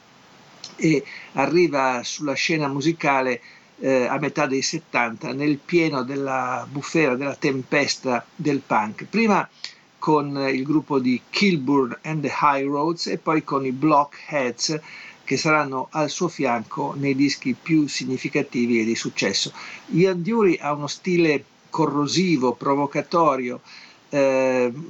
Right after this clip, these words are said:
sardonico, un ghigno beffardo che attraversa le sue canzoni, anche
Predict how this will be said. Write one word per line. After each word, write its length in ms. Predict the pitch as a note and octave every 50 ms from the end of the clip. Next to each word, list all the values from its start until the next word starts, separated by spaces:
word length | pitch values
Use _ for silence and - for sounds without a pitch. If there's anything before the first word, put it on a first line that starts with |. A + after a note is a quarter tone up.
| C#3+
sardonico, 1600 | C3 - - - E3 D3 C#3+ C#3 D#3 F#3 F3+ E3 D#3 C#3 C3 - - D3+ C#3 C3 C3 C3 C3 B2+ B2+ B2 B2 B2+ B2+ B2 B2 A#2 - _ _
un 320 | - F3+ E3 D#3+ D#3+ D#3+ D3+
ghigno 420 | D3+ F#3+ G#3 G3 F3+ E3+ D#3+ D3+
beffardo 880 | C3+ C#3+ D3 - - - F#3 F3 D#3+ C#3+ C3 B2+ B2+ C3 B2 A#2+ A2+ G#2+ - _ - -
che 160 | - D3 C3+
attraversa 720 | B2+ - - C#3 C3 C3+ C3+ C3+ - - - B2 C3 A#2+ - - - - - - - - - - - - - - -
le 180 | - D#3+ D#3+ D3+
sue 220 | - - D#3+ C3+
canzoni, 760 | - D#3+ E3 D#3 B2+ - - D#3 C#3 B2+ B2 B2 B2 B2+ A#2+ -
anche 460 | D3+ D#3+ D#3+ D#3 D#3+ - D3+ C3+ C3